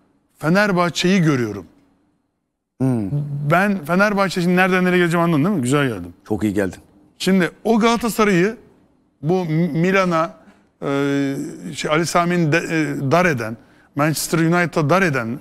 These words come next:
Speaker 1: o Galatasaray'daki o hırs, arzu vardı ya futbolcularda. Abi Ali Sami Yen'den kimse çıkamıyordu. Gidiyor Avrupa'nın en iyi takımı geliyor mesela. Galatasaray boğuyordu ve yeniyordu. Şimdi aynı şeyi yaşıyoruz Fenerbahçe'de. Devamının tabii gelmesi şart da şu an için söylüyorum.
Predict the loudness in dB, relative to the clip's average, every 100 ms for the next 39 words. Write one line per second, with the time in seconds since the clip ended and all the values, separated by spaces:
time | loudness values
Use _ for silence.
0 | -6 -2 2 0 0 -2 0 0 0 0
1 | 0 0 0 -2 -2 0 0 2 0 0
2 | -2 -2 -4 -4 -4 -6 -8 -10 _ _
3 | _ _ _ _ 0 2 0 -4 -14 -2
4 | 0 2 2 2 2 2 0 -2 -8 _
5 | _ 0 2 0 0 2 2 0 -6 -16
6 | _ _ _ -4 0 4 4 2 0 -2
7 | 0 0 0 0 2 2 2 0 -2 -2
8 | -2 -4 -16 _ _ _ _ -8 -2 0
9 | 0 0 -2 0 2 2 2 2 2 2
10 | 2 2 0 -6 -16 _ _ _ _ -6
11 | -2 2 2 2 0 0 -2 -6 -6 -8
12 | -6 -6 -8 -10 -12 -14 _ _ _ _
13 | 0 2 2 2 0 0 2 0 0 0
14 | 0 0 -4 -2 0 0 0 -6 -6 -6
15 | -8 -10